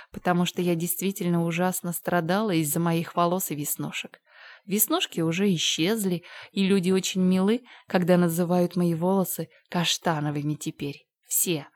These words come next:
кроме Джози Пай. Она сообщила мне вчера, что теперь они ещё рыжее, чем когда-либо, или, по крайней мере, выглядят такими на фоне чёрного платья. И она спросила меня, правда ли, что люди,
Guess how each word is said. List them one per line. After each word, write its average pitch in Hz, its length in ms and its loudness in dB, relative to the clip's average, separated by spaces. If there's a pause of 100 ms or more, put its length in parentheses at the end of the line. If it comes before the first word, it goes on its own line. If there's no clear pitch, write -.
(140)
кроме 175 300 4
Джози 165 420 0
Пай. 135 320 -12 (480)
Она 170 220 2
сообщила 165 580 0
мне 160 200 2
вчера, 180 420 -2 (280)
что - 200 0
теперь 170 340 0
они 165 280 4
ещё 165 400 2
рыжее, 160 520 0
чем 156 280 -4
когда-либо, 151 760 0 (320)
или, 277 280 2
по 156 180 -10
крайней 170 400 0
мере, 170 280 2
выглядят 151 720 -2
такими 139 540 -10
на 160 240 0
фоне 156 380 -2
чёрного 131 520 -10
платья. - 560 -16 (420)
И 202 80 -4
она 220 220 2
спросила 269 580 -4
меня, 165 360 2 (300)
правда 208 480 2
ли, 170 120 0
что - 260 -2
люди, 185 440 2